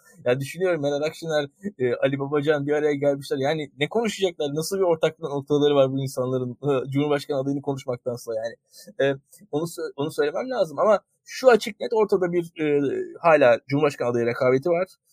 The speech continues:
E, Kemal Kılıçdaroğlu'nun aday olmak istediği açık net gözüküyor.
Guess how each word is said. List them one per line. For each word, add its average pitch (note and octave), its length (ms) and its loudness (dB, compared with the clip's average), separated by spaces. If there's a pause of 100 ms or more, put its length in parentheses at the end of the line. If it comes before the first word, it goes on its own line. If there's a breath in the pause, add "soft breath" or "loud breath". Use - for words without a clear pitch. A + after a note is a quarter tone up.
(180 soft breath)
E, B2+ 200 4
Kemal C#3+ 260 0
Kılıçdaroğlu'nun D#3 520 -4
aday D3+ 120 -2
olmak C3 220 -2
istediği A2 360 -10
açık C3+ 240 -12
net B2 160 -14
gözüküyor. D3+ 560 -4